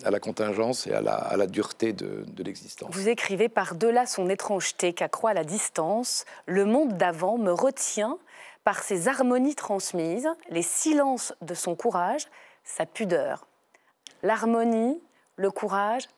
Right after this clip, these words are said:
Speaker 2: la pudeur. C'est tout ce n'est pas notre époque aujourd'hui.
Speaker 1: Bah,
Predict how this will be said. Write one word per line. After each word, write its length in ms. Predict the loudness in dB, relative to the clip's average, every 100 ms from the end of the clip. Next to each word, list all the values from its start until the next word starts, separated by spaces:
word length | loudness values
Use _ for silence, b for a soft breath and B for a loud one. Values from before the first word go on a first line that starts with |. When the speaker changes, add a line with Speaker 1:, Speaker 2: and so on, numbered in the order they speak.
| _
Speaker 2:
la 100 | -2
pudeur. 560 | -2 -2 2 2 0 -6 _
C'est 160 | -14 -10
tout 140 | -8
ce 120 | -10 -12 -6
n'est 80 | -2
pas 140 | -2
notre 240 | -4 -6 -8
époque 240 | -8 -8
aujourd'hui. 400 | -8 -8 -10 -14 _ _ _
Speaker 1:
Bah, 60 | -4